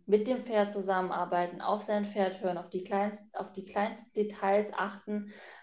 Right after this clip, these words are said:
Ähm, sie geben uns so viel zurück. Ja, einfach dieses Lebewesen Pferd anzusehen als seinen Partner, diese, diese Art des Reitens und die Reitkunst einfach leben.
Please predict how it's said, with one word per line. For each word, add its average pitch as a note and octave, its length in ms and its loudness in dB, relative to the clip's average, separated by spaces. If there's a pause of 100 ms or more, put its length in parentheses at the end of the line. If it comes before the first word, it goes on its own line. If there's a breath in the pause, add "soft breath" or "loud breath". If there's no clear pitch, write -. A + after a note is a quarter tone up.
Ähm, F#3+ 460 4
sie G3 220 -4
geben G3+ 300 4
uns F#3+ 500 -4 (100)
so F#3+ 240 4
viel A3 280 0
zurück. G3+ 420 4
Ja, E3+ 240 0 (300)
einfach F3+ 160 0
dieses F3 260 -6
Lebewesen F#3+ 880 2
Pferd G3 520 4 (120)
anzusehen G3+ 500 4
als F3+ 160 -4
seinen F3 240 -2
Partner, G3 560 0 (140)
diese, F3+ 460 4 (180)
diese F#3 300 0
Art G3+ 340 2
des G3 220 -2
Reitens F#3+ 360 2
und F3+ 140 -6
die F3+ 80 -2
Reitkunst F#3 640 -2
einfach F#3+ 380 -8
leben. - 480 -10